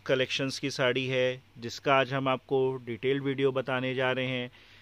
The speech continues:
इसमें आपको हर तरह के काम, पाइप वर्क, सीक्वेंस वर्क, गुलियन वर्क, जरी का काम, हैंड वर्क का काम, पीटा जरी, जरकन कट दाने, प्रिंट के ऊपर में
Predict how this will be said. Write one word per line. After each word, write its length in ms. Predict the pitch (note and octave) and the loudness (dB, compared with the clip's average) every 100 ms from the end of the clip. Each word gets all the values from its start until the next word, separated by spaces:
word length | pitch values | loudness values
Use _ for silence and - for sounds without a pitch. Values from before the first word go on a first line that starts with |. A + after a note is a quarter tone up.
| - - | -16 -10
इसमें 280 | A#2+ C#3+ C3+ | -8 -2 0
आपको 320 | C3+ - B2+ | 0 0 0
हर 160 | B2+ - | 0 -2
तरह 200 | C3 C3+ | 0 0
के 180 | C3 C3+ | 0 -2
काम, 300 | C3+ C3 C3 - | -2 -2 -2 0
पाइप 320 | B2 B2 C3+ | 0 0 0
वर्क, 180 | B2+ B2 | 0 0
सीक्वेंस 540 | - - C3 C3 - | -8 -10 -8 -8 -4
वर्क, 240 | C3 B2+ A#2+ | -2 -4 -4
गुलियन 340 | A#2 B2 B2+ | -6 -4 -4
वर्क, 280 | B2+ B2+ A#2+ | -2 -2 -4
जरी 220 | B2 A#2 C3 | -4 -6 -4
का 140 | C3 | -6
काम, 260 | B2+ C3 B2+ | -4 -6 -6
हैंड 260 | B2 B2 | -8 -6
वर्क 260 | B2+ B2 - | -6 -6 -8
का 100 | C#3 | -8
काम, 340 | C3 B2+ B2+ C3 - | -2 0 -2 -4 -10
पीटा 280 | A#2+ C3 C3 | -6 -2 -2
जरी, 320 | B2+ C3 B2+ B2+ - _ _ _ _ _ - - - B2 | -2 -2 -4 -6 -12 _ _ _ _ _ -20 -20 -20 -2
जरकन 420 | B2 A#2+ C3+ C3 | -2 0 -2 -2
कट 180 | C#3 B2+ | -2 0
दाने, 500 | B2 B2 C3 C3 B2+ - | 0 0 0 -2 -4 -6
प्रिंट 240 | B2+ C3 | -4 -4
के 160 | - C#3 | -2 -2
ऊपर 300 | B2+ C#3 C3 | 0 0 0
में 300 | C3 B2+ | 0 -2